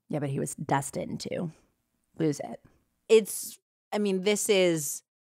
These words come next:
Speaker 2: I'm not a psychologist, but <sighs> this is a case study right here. <sighs> So, speaking of psychology, one theory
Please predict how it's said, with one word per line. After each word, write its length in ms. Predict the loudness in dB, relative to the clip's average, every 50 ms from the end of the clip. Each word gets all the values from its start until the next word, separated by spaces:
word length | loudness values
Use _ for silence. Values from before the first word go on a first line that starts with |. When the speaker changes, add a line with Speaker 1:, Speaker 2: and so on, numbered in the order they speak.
| _ _ _ _
Speaker 2:
I'm 100 | -4 2
not 160 | 4 4 4
a 40 | 4
psychologist, 800 | 0 -4 -6 2 6 6 8 8 6 4 2 0 -2 -2 -2 -2
but 180 | -2 -2 0 -4
<sighs> 680 | -8 -12 -12 -10 -8 -8 -8 -8 -12 -14 -18 -20 _ -2
this 180 | -2 0 0
is 140 | 0 0 0
a 40 | -2
case 300 | -4 0 2 2 2 2
study 300 | 0 -2 -2 -2 -2 -4
right 240 | -2 -4 -4 -4 -4
here. 460 | -4 -4 -2 -2 -2 -6 -6 -10 -14 _ _ _ _ _ _ _ _ _ _ _ _ _
<sighs> 640 | -6 -2 0 2 4 4 4 6 4 4 4 2 0 -4
So, 500 | -8 4 6 8 8 8 6 4 0 -8 _ _
speaking 360 | -12 -4 -2 -2 -2 0 -2 -4
of 80 | -4
psychology, 640 | -4 -4 4 6 6 8 8 6 4 2 -2 -2 -4 -8 _ _ _ _ _ _ _ _ _ _ _
one 480 | -10 -8 0 4 6 6 6 4 0 -4
theory 640 | -4 -2 0 0 2 0 0 -4 -4 -6 -8 -10